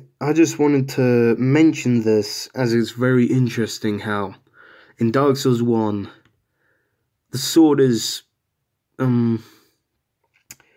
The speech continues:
well, the sword is, uh, is very standard, and that the,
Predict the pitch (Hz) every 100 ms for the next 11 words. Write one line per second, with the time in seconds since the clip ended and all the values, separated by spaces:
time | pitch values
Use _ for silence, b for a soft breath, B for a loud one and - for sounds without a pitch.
0 | _ - 160 123 - _ 101 90 _ -
1 | 143 - 254 226 151 - - 135 127 123
2 | 131 113 127 143 - - 107 95 110 -
3 | _ - 127 120 113 - 113 107 107 -
4 | _ _ _ _ _ _ _ _ - 113
5 | 117 113 107 101 -